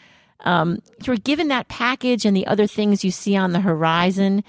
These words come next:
is there anything you're particularly excited about or hopeful about? And are there things that you s-, see B E D,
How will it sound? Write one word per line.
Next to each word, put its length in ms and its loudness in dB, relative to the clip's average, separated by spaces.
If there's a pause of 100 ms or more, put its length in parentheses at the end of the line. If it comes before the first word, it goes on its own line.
(440)
is 160 -2
there 80 4
anything 400 0
you're 100 0
particularly 960 0
excited 480 -2
about 640 4
or 320 0
hopeful 540 0
about? 500 0 (540)
And 320 2
are 120 2
there 160 2
things 340 0
that 100 -4
you 80 2
s-, 60 -2
see 600 -2
B 160 2
E 240 0
D, 500 0